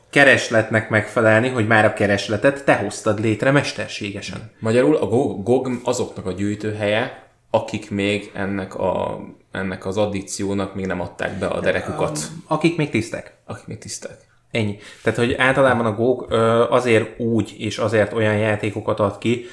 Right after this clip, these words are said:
Speaker 1: mert vagy olyanoknak szól, akik még tiszták ez alól, tehát még nem csavarodtak rá négyszázezer, ö,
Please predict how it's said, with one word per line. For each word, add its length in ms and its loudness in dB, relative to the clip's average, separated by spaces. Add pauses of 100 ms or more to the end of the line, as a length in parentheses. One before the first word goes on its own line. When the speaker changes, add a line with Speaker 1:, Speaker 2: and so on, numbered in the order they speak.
(200)
Speaker 1:
mert 280 2
vagy 320 4
olyanoknak 1000 2
szól, 440 2
akik 500 -2
még 580 2
tiszták 540 -2
ez 140 -2
alól, 340 4
tehát 300 2 (240)
még 260 4
nem 160 4
csavarodtak 720 2
rá 300 4
négyszázezer, 1000 0
ö, 300 0